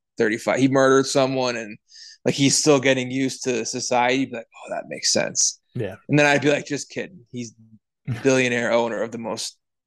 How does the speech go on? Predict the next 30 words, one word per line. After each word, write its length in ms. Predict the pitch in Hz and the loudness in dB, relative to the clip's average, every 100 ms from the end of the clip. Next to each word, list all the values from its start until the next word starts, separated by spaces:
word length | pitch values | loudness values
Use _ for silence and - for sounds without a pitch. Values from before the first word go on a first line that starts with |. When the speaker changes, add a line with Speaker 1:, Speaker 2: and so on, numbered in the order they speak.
| - | -8
Speaker 1:
prestigious 500 | 131 - 127 117 120 | -4 -2 0 0 -2
franchise 560 | - 120 117 - 92 107 | -2 0 0 2 0 0
in 60 | 107 | -2
all 100 | 87 | -2
of 60 | |
sports, 500 | - 98 87 - - | -2 -2 -2 -4 -10
Speaker 2:
Yeah. 220 | 120 107 - | -8 -8 0
Speaker 1:
you'd 220 | 151 139 | 0 4
be 120 | 160 | 4
like, 280 | 151 139 131 - | 6 4 2 -2
"Nah, 300 | 143 135 117 | -6 -4 -4
he's 180 | 120 127 | -4 -6
definitely 400 | 127 123 - 123 | -4 -6 -6 -10
the 100 | 113 | -8
guy 440 | 110 117 113 110 113 _ | -4 -2 0 -2 -6 _
who 100 | 120 | -6
went 100 | 117 113 | -2 -2
Speaker 2:
He's 60 | |
Fre-, 80 | 113 | -2
Speaker 1:
away 60 | 107 | -4
to 60 | |
prison, 360 | - 156 131 92 | 4 4 4 2
right?" 240 | 95 110 - - | 2 0 0 -8
<laughs> 120 | - | 2
Speaker 2:
he's, 240 | 151 - | 2 2
he's, 320 | - 190 127 - | 2 4 4 4
he's 240 | 165 143 | 4 4
Fredo. 540 | - 190 208 107 95 - - | 6 8 8 6 -4 -12 0
He's 200 | 135 123 | 0 4
Fredo. 420 | 185 190 101 92 | 6 6 4 -4